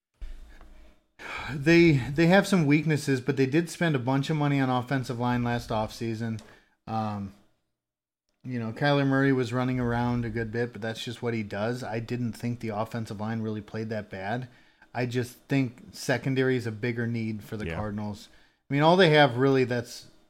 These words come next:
Speaker 1: really good right now is Budda Baker. I think you
Speaker 2: Yeah.
Speaker 1: throw someone versatile like Farley,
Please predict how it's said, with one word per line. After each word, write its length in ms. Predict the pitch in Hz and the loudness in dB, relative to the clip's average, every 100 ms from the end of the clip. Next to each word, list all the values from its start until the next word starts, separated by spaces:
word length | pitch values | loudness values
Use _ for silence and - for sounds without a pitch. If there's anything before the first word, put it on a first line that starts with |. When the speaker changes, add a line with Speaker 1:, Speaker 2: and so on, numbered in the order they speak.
| _ _ _ - | _ _ _ -12
Speaker 1:
really 320 | 120 135 131 | 0 4 4
good 240 | 120 131 143 | 2 2 4
right 160 | 151 | 2
now 160 | 151 151 | 2 0
is 100 | 127 | -2
Budda 280 | - 120 101 | -2 -2 -2
Baker. 420 | 101 92 90 - _ _ _ _ _ _ - | -8 -10 -12 -14 _ _ _ _ _ _ -6
I 60 | |
think 200 | 131 147 | 0 2
you 60 | 135 | 2
Speaker 2:
Yeah. 40 | 131 | 4
Speaker 1:
throw 180 | 139 | 4
someone 360 | 131 143 135 123 | 4 4 4 2
versatile 480 | 120 131 - 131 123 | 2 0 0 0 2
like 200 | 117 107 | 0 -4
Farley, 640 | - 120 123 123 123 117 | -2 0 2 0 -2 -4